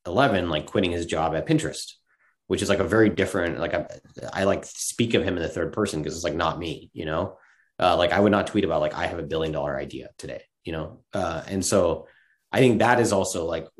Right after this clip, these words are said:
something that's incredibly appealing to, to people is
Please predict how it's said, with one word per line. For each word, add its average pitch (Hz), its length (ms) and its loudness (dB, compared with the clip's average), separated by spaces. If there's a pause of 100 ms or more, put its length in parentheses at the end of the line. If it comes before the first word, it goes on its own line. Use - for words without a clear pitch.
(240)
something 92 320 -2
that's 80 160 -6
incredibly 82 360 -4
appealing 135 380 4
to, - 200 -4
to - 120 -14
people 95 400 0
is 85 260 -6